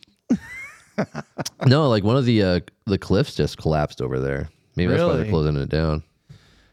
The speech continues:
Speaker 1: Uh, it's probably a danger to everyone.
Speaker 2: The danger zone.
Speaker 1: Yeah. Well, so, uh, speaking of nude beaches, uh, <laughs> on my honeymoon, I went, it was, uh, Saint Martin, and, uh, I don't know, there was, like, a,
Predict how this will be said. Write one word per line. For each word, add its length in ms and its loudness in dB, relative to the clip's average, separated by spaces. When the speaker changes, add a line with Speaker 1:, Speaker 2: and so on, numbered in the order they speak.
Speaker 1:
Uh, 300 0
it's 100 -8
probably 280 -2
a 20 -4
danger 480 0
to 400 -2
everyone. 540 0
Speaker 2:
The 60 2
danger 480 0
zone. 400 -4
Speaker 1:
Yeah. 360 0
Well, 280 0
so, 340 0
uh, 200 0
speaking 300 -2
of 80 0
nude 280 0
beaches, 460 -2
uh, 360 0
<laughs> 40 -12
on 240 0
my 160 2
honeymoon, 760 2
I 100 2
went, 560 0
it 100 2
was, 200 2
uh, 220 2
Saint 360 0
Martin, 720 0
and, 680 0
uh, 240 2
I 40 0
don't 120 0
know, 40 -2
there 120 2
was, 100 0
like, 120 0
a, 200 0